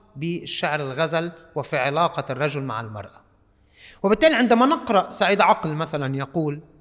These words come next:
"سمراء يا حلم الطفولة وتمنع الشفا البخيلة،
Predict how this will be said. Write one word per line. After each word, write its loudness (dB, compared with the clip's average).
"سمراء 4
يا -2
حلم 0
الطفولة -4
وتمنع 0
الشفا -4
البخيلة، -6